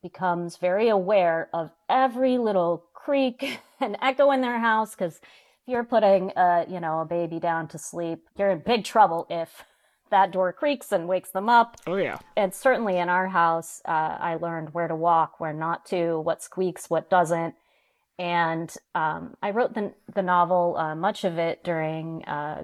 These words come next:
Speaker 1: covid lockdowns. And it was at this time where obviously our, our homes were a refuge, but also extremely confining.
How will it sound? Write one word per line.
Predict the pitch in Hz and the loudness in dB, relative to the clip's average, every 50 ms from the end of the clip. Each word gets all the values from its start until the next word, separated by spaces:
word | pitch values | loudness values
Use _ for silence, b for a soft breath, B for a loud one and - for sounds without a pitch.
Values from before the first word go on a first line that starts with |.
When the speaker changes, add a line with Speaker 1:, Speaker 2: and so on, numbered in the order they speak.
| - - | -14 -6
Speaker 1:
covid | - 220 190 170 175 170 175 170 151 | 0 2 2 2 4 2 0 0 0
lockdowns. | 160 160 165 160 156 151 - - 165 160 156 156 156 156 160 156 156 - - - | -2 -2 2 2 2 2 0 -2 -4 -2 -2 -2 -4 -4 -6 -6 -8 -12 -10 -8
And | 160 156 156 151 147 151 147 151 _ _ _ _ _ _ _ _ _ _ - | -4 -2 -2 -2 -4 -4 -8 -10 _ _ _ _ _ _ _ _ _ _ -2
it | 180 | -2
was | 180 170 185 | -2 0 0
at | 196 190 - | -2 0 0
this | 185 175 - - | -2 -2 -2 -8
time | - - - 233 233 233 226 220 208 | -14 -8 -6 -2 -2 0 0 0 0
where | 180 180 - | 0 0 2
obviously | - 185 196 196 208 196 - - 202 190 180 170 - | 4 4 4 4 2 0 0 0 -2 -2 -2 0 0
our, | 175 185 170 175 - _ | 0 0 0 -2 -2 _
our | 160 175 160 | -2 -2 -2
homes | - 165 196 185 180 175 165 - - | 0 0 0 2 2 0 -2 -2 -2
were | 175 165 165 165 156 - - | 0 0 0 0 -2 -2 -4
a | 175 160 156 156 | -6 -6 -6 -4
refuge, | 160 175 165 160 - - 247 269 302 285 214 - | 0 0 0 0 0 0 2 2 2 2 0 -2
but | - 185 | 2 4
also | 175 175 170 - - 170 160 147 - - | 4 4 4 2 0 -2 -2 -2 -6 -10
extremely | - - - - 185 180 175 175 170 165 165 156 156 _ _ _ _ _ _ _ | -14 -16 -6 -2 -2 0 0 0 -2 -4 -6 -6 -10 _ _ _ _ _ _ _
confining. | - 170 156 - - 175 185 196 202 196 196 185 180 180 180 175 | -16 -16 -16 -10 -4 0 4 4 4 6 4 4 2 0 -2 -4